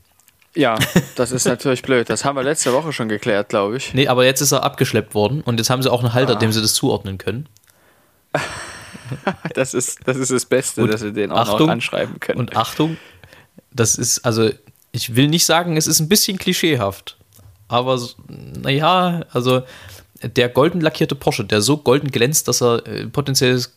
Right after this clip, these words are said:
Speaker 2: Ge-, Gefahrenrisiko im Straßenverkehr darstellt, gehört einem Bulgaren.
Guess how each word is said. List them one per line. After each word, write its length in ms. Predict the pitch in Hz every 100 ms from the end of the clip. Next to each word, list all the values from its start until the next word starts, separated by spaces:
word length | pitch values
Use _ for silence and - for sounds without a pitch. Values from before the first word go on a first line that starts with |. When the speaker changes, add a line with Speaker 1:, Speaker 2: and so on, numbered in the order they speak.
| _
Speaker 2:
Ge-, 160 | - -
Gefahrenrisiko 1000 | 127 123 117 139 131 117 120 113 123 123
im 240 | 120 113 113
Straßenverkehr 680 | - 123 107 104 - 101
darstellt, 640 | 95 98 - 110 110 - -
gehört 320 | 107 135 -
einem 160 | 123
Bulgaren. 600 | 117 120 104 123 92 98